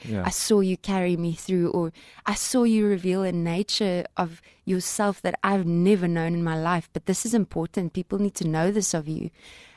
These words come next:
Speaker 2: So it, it's from various areas and angles, but, um, all of the above. <laughs>
Speaker 1: Yeah, you,
Speaker 2: Yeah.
Speaker 1: you almost,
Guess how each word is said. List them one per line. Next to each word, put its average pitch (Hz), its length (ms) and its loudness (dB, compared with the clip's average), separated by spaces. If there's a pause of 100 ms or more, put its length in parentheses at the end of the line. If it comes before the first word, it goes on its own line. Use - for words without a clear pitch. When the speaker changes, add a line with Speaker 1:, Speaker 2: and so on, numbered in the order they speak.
(140)
Speaker 2:
So 247 200 0
it, 214 340 4
it's - 240 -2
from 254 300 4
various 233 580 6
areas 214 400 4
and 185 160 -2
angles, 196 460 0
but, 170 180 -4 (440)
um, 175 380 0 (120)
all 226 160 6
of 170 100 -4
the 175 80 -2
above. 165 480 0
<laughs> - 0 -
Speaker 1:
Yeah, 156 240 12 (160)
you, 127 80 8
Speaker 2:
Yeah. 202 120 4
Speaker 1:
you 165 40 8
almost, 185 260 6